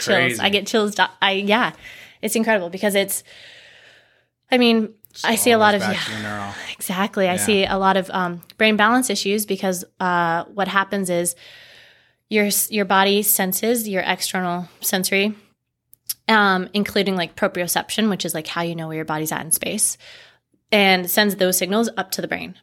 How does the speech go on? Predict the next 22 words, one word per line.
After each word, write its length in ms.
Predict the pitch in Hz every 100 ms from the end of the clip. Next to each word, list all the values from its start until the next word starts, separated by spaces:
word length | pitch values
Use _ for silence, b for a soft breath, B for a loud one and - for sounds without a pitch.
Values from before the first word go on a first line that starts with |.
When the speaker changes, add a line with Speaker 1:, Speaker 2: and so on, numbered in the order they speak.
| -
Speaker 1:
But 120 | 196
if 140 | 190
there's 240 | 208 208 196
a, 400 | - 185 170 - -
a 60 | 202
blockage 480 | 196 160 185 214 202
and 100 | 180
it's 160 | -
not 180 | 190 170
getting 180 | 180 175
those 120 | 165
signals, 320 | - 185 220
then 120 | 220 196
the 80 |
brain's 280 | 185 180 185
getting 200 | 190 220
a 120 | 190
lot 360 | 170 175 170 170
decreased 400 | 190 175 175 165
synaptic 420 | 175 160 - 175
changes 420 | - 160 165 139
happening. 480 | - 160 165 165 185